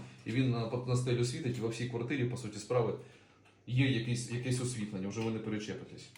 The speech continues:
Е, коштує він біля тисячі гривень, саме ця модель. Була менша модель, коштувала біля, там, шестиста гривень, і є ще більша модель, коштує, по-моєму, тисячу п'ятсот чи тисячу чотириста. Хороший електрик, два роки гарантії, хороша якість, друзі. Ми купили в тому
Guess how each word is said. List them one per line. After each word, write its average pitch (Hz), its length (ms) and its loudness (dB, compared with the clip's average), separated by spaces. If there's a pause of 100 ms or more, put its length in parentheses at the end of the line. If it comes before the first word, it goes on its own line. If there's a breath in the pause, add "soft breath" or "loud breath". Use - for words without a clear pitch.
(480 soft breath)
Е, 107 80 -4
коштує 170 440 2
він 135 160 2
біля 127 280 2
тисячі 123 380 0
гривень, 95 300 -4
саме 110 260 -2
ця 95 160 -2
модель. 87 280 -6 (280)
Була 147 260 4
менша 147 400 0
модель, 117 300 0
коштувала 110 480 0
біля, 113 240 2
там, 110 160 0
шестиста 127 460 -2
гривень, 165 300 0 (340 loud breath)
і 113 80 -4
є 135 160 2
ще 127 140 0
більша 165 360 0 (340)
модель, 131 380 0
коштує, 131 380 0
по-моєму, 113 280 0
тисячу 123 340 2
п'ятсот 127 320 2
чи - 80 0
тисячу 107 260 0
чотириста. 98 560 0 (400 soft breath)
Хороший 123 320 6
електрик, 98 260 4
два 120 140 10
роки 156 200 8
гарантії, 101 420 2
хороша 127 340 6
якість, 156 340 4
друзі. 98 220 2 (1040)
Ми 127 120 12
купили 127 340 6
в 123 80 4
тому 120 160 8